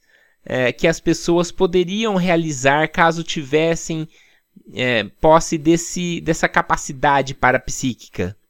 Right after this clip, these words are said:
Né? Então, é, são coisas que a gente tem que refletir,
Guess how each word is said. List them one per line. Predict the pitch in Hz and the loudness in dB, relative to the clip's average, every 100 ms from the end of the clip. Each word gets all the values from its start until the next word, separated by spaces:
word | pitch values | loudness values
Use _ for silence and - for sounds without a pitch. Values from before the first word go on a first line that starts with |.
| _ _ _ _ _ - _ _ | _ _ _ _ _ -20 _ _
Né? | - 104 127 | -12 -6 -4
Então, | 143 139 - 151 165 175 175 170 131 98 95 98 - 113 _ _ - | -6 -4 2 4 4 4 0 -2 -2 -4 -8 -12 -14 -16 _ _ -8
é, | 117 123 120 117 110 | -4 -2 0 0 -2
são | - 156 | -2 -6
coisas | - 170 170 175 | 0 0 0 -2
que | 185 | -4
a | |
gente | 175 175 - | -4 -6 -8
tem | - 202 254 | -6 -6 -4
que | 185 | -4
refletir, | 170 156 147 123 - - 175 113 | -2 -2 -2 -4 -4 -4 -2 -2